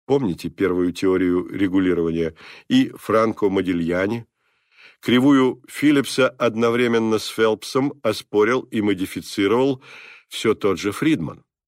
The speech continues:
Роберт Лукас, еще один чикагский экономист, развил динамические модели Фелпса. В его варианте экономические субъекты формировали свои ожидания относительно будущего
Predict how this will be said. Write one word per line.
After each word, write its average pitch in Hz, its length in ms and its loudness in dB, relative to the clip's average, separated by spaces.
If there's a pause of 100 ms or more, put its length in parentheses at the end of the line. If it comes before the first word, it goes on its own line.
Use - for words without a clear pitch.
(220)
Роберт 135 500 2
Лукас, 147 640 -2 (520)
еще 120 400 0
один 101 300 0
чикагский 104 760 -2
экономист, 104 640 -4 (760)
развил 131 640 2
динамические 127 800 0
модели 113 420 2
Фелпса. - 600 -8 (1040)
В 98 100 -10
его 131 420 4
варианте 127 560 0
экономические 120 640 -2
субъекты 117 600 0
формировали 117 640 0
свои 117 320 0
ожидания 113 640 0
относительно 110 760 -2
будущего 107 640 -2